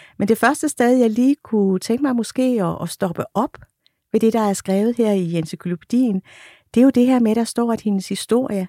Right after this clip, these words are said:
er fortalt i Paulusakterne. Der kunne vi sammenligne med et, øh, andet vigtigt skrift, vi har fra den ældste tid,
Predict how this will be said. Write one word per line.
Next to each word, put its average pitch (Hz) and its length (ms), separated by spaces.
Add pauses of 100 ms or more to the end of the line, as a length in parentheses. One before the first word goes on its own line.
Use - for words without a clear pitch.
(160)
er 180 100
fortalt - 540 (220)
i 185 100
Paulusakterne. 160 1500 (1040)
Der 196 100
kunne 220 180
vi 185 60
sammenligne 214 760
med 175 360
et, 156 260
øh, 147 160 (160)
andet 233 300 (160)
vigtigt 269 360
skrift, - 440
vi 247 60
har 254 320
fra 196 260 (100)
den 185 320
ældste 254 320
tid, 285 280